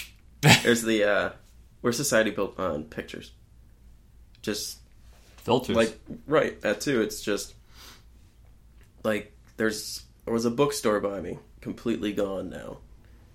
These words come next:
Speaker 2: Just people don't dive into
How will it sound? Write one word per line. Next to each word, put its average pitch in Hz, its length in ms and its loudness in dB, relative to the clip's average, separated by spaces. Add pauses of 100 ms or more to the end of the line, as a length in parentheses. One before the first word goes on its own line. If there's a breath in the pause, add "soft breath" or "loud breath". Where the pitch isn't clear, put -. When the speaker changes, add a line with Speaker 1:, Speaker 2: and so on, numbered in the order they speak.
(200 soft breath)
Speaker 2:
Just - 400 -10
people 110 440 -4
don't 104 340 -2 (320)
dive 101 260 0
into 101 480 -8